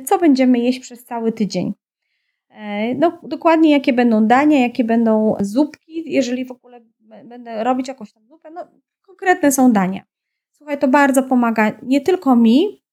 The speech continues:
ale również moim wszystkim organizatorom w domu, <laughs> a mam ich trochę, bo i mój mąż, i dwójka moich starszych dzieci ma talent, ma talent w ogóle organizowanie, a, a mąż jest właśnie,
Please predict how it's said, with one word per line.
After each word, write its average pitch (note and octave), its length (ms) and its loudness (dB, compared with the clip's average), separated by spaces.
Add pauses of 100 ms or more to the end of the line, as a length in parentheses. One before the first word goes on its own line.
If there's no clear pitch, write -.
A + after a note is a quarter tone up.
(120)
ale A#3+ 220 -4
również D4 360 0
moim C#4+ 240 2
wszystkim C4 400 -2
organizatorom B3 840 0
w G#3+ 60 -6
domu, G#3 440 0
<laughs> - 100 -4
a C4 60 4
mam C4 280 4
ich B3+ 180 0
trochę, C4 320 0
bo A3 120 -2
i B3+ 160 -2
mój C4 200 2
mąż, B3+ 400 0 (340)
i B3 100 -16
dwójka B3 340 -4
moich B3 260 4
starszych A#3+ 380 -10
dzieci A#3 280 -18
ma B3+ 180 0
talent, A3+ 440 2 (300)
ma B3 160 -2
talent A3+ 320 2
w - 100 -20
ogóle A3+ 280 -8
organizowanie, G#3+ 880 -2
a, G#3 100 -2 (160)
a G#3 100 -20
mąż A3 260 -20
jest G#3 140 -16
właśnie, G#3 340 -12